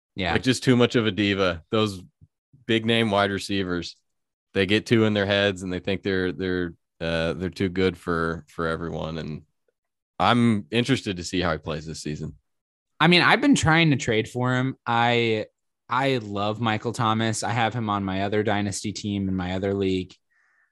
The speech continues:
Speaker 1: I mean, I just think the talent is there. Like, it seems to me like more of a health issue rather than, like, an attitude issue. So I don't know. It's hard to pass up that upside, especially in the mid rounds when it's still a little bit of a crapshoot. So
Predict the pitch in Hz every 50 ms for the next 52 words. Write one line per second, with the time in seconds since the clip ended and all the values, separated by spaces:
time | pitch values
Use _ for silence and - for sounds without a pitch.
0 | _ _ - 123 123 120 110 104 110 127 123 - - - 131 120 113 107 - _
1 | _ 117 110 110 - - - 131 123 127 135 135 120 113 117 113 107 113 104 107
2 | 113 120 123 120 117 110 98 92 90 87 - - _ _ _ _ _ _ _ _
3 | _ 143 - - - 165 165 156 - 156 156 156 151 143 131 127 127 123 123 113
4 | 117 - - 113 123 127 - 147 135 135 - 139 135 127 123 113 113 120 117 113
5 | 110 104 101 98 - 104 95 87 98 110 117 117 - 135 131 135 135 - - 151
6 | 147 147 143 147 - 123 110 107 104 98 98 101 - _ _ _ _ _ _ _
7 | _ _ _ _ _ _ _ _ - - 101 104 101 90 90 95 - - 143 143
8 | 139 131 113 107 120 107 104 - - 107 - - 101 92 85 95 92 - - 123
9 | 113 110 107 95 - - 117 110 - 127 117 107 104 101 101 95 98 98 95 92
10 | 92 92 98 104 104 95 98 98 95 92 - - 101 98 - - - 120 107 101
11 | 101 101 98 98 98 87 101 95 98 87 104 98 - - 95 92 90 - - 120
12 | 113 110 - - - 101 90 87 85 87